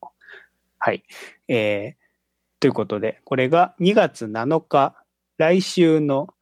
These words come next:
水、えー、違う、来週の、膵臓に今度は引っ張られましたね。えーっと、来週の水曜日ではなくて木曜日です。えー、二月七日木曜日に、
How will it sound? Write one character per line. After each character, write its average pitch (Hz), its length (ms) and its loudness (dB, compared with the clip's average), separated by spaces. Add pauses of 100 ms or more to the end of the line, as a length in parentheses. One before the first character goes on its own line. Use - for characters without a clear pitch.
(460)
水、 160 520 -2
え 127 320 -4
ー、 - 320 -20
違 - 20 -20
う、 - 20 -18
来 151 220 2
週 143 300 -2
の、 127 260 -8 (580)
膵 - 260 -2
臓 135 220 -4
に 123 80 -8
今 117 220 -8
度 98 80 -10
は - 140 -14
引 - 60 -20
っ - 40 -20 (140)
張 120 80 0
ら 95 100 -8
れ 95 60 -14
ま 98 120 -16
し - 100 -18
た 139 100 -4
ね。 147 180 -4
え 123 200 -2
ー 123 40 -8
っ 127 100 -16
と、 113 320 2 (260)
来 143 140 0
週 - 360 2
の 139 120 0
水 185 240 4
曜 202 140 6
日 143 80 0
で 131 80 -2
は 139 60 0
な 143 100 -2
く - 40 -14
て 143 80 0
木 143 360 0
曜 170 300 4
日 117 240 -12 (580)
で 151 120 4
す。 - 200 -10
え 131 120 -4
ー、 127 40 -4
二 160 140 0
月 127 260 -4
七 151 320 -4
日 180 360 0
木 147 300 -8
曜 120 280 -2
日 - 240 -18 (800)
に、 190 300 -2